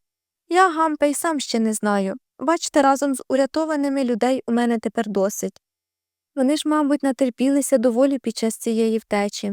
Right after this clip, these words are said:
сказав я. «Чому б вам не замінити свого ставлення до них? Візьміть їх на шхуну і поводьтесь із ними по-людському. Коли вони спробували втекти, то їх доведено до цього». «Хто ж їх довів? Може, я?» «Ви»,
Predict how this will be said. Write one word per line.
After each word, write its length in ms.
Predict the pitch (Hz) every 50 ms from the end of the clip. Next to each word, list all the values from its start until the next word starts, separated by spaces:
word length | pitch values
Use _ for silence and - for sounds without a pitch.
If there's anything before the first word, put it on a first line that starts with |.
| 226 - _
сказав 500 | - - - - 226 214 - 220 214 220
я. 220 | 226 214 202 196 - _ _ _ _ _ _ -
«Чому 380 | - 269 277 311 392 403 349
б 60 | 320 -
вам 280 | 302 302 302 294 294
не 120 | 277 269 262
замінити 540 | - 269 262 269 269 269 294 311 - - 254
свого 340 | - - 262 262 247 254
ставлення 560 | 247 - - 247 262 269 269 254 233 226 226 220
до 140 | 214 220
них? 220 | 208 202 190 196 - - _ _ _ _ _ - _ _
Візьміть 420 | - 254 226 269 294 370 - - -
їх 180 | 302 277 -
на 80 | 277 269
шхуну 420 | - - - - 277 320 359 320
і 80 | 254 233
поводьтесь 600 | - - 233 220 240 277 294 _ - 262 - - -
із 160 | - 233 233
ними 300 | 240 254 277 285 277 254
по-людському. 800 | - - 240 226 226 - - - - - - 214 208 208 196 202 226 _ _ - - - - _
Коли 240 | - 262 254 302 320
вони 260 | 311 320 302 302 302
спробували 640 | - - - 320 320 277 254 285 262 269 269 269 269
втекти, 520 | - - 277 269 - - - 285 294 311 - _ - - _
то 80 | - 240
їх 220 | 240 240 254 240
доведено 540 | 233 254 247 254 269 285 269 240 220 220 214
до 140 | 202 214 214
цього». 400 | - - 214 196 190 214 220 214 233 - _ _ _ _ _ _ _ - - - _
«Хто 220 | - - - 427
ж 160 | 349 - 370
їх 100 | 370 311
довів? 420 | 262 262 330 277 240 226 208 208 226 _ _ _ _ _
Може, 280 | - 240 247 247 277 269
я?» 220 | 254 262 294 349 415 - _ _ _ _ _ _ _ _ _ _ _ -
«Ви», 340 | 226 226 254 247 247 247